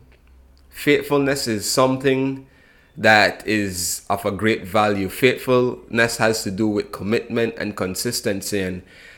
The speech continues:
and, and faithfulness, I, I, as I'm learning from this passage, it is always connected to God's future for you. Be faithful where you are,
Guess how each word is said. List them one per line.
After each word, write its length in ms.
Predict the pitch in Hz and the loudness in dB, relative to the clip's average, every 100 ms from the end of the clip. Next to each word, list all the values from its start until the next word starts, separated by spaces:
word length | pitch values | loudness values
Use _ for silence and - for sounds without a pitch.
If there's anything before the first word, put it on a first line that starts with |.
| - | -2
and, 240 | 101 95 - | 0 2 2
and 240 | 95 95 | -2 -2
faithfulness, 840 | - 139 139 135 127 127 127 - - | 4 4 4 0 0 0 -2 -8 0
I, 140 | 98 101 | 2 2
I, 360 | - 104 - | 2 0 0
as 80 | 101 | 0
I'm 220 | 98 95 | 0 0
learning 360 | 107 120 123 120 | 4 4 2 0
from 160 | 95 | -2
this 200 | 104 107 | -4 -4
passage, 540 | - 127 127 104 92 - | -2 -2 0 -2 -4 -8
it 200 | 95 - - | -10 -8 -8
is 240 | 107 - | -10 -4
always 440 | 98 117 117 120 - | 2 4 4 2 0
connected 580 | 107 101 - - 104 | -2 0 -2 -2 -4
to 80 | - | -4
God's 720 | 92 98 104 104 98 - - - - - _ | -2 2 2 2 0 -6 -8 -14 -20 -20 _
future 540 | - 131 135 135 113 | -6 2 2 4 -2
for 300 | - 101 95 | -2 -2 -2
you. 320 | 92 90 92 - _ _ - | -2 -4 -8 -14 _ _ 0
Be 160 | 139 | 2
faithful 540 | 170 - 175 165 165 156 | 2 6 4 4 0 4
where 120 | 156 | 4
you 200 | 143 120 | 4 6
are, 420 | 123 110 95 98 | 8 8 4 -4